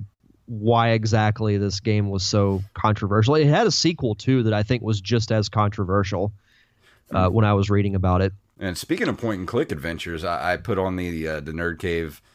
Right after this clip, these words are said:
Speaker 2: Twitter the other night that, um, I had Day of the Tentacle on my wish list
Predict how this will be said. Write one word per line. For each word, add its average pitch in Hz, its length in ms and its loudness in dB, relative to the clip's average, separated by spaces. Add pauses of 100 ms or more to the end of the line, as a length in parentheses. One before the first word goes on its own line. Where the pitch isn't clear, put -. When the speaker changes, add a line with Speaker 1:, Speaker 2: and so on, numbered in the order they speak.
(180)
Speaker 2:
Twitter 123 340 2
the 90 160 -2
other 85 160 -2
night 87 320 -4
that, 80 240 -8 (200)
um, 78 480 -6
I 90 160 -4
had 87 680 -4
Day 104 140 0
of 107 60 -4
the 95 80 -4
Tentacle 104 640 -6
on 92 160 -4
my 87 160 -4
wish 98 300 -4
list 85 400 -10